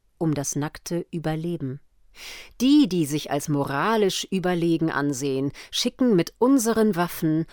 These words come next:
nonchalant andere an die Front, was deswegen hier so offensichtlich ist,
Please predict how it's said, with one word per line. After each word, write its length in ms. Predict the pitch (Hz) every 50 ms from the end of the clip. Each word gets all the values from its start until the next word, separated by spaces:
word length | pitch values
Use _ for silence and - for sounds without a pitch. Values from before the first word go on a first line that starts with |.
| - - -
nonchalant 840 | 220 262 285 302 285 - - 226 214 190 170 165 160 160 160 175 - _ _
andere 720 | - 190 202 196 190 175 160 151 147 143 143 139 135 143 -
an 140 | 151 156 151
die 100 | 147 143
Front, 680 | - - - 139 131 131 131 - _ - - - - - _ _ - _ _
was 180 | 156 151 - -
deswegen 400 | 151 147 - - 165 165 170 202
hier 360 | 180 - 202 202 190 175 160
so 220 | 143 156 147 156 -
offensichtlich 840 | 160 - - 165 147 139 170 190 - - - 160 156 147 - - -
ist, 340 | 175 202 - - - -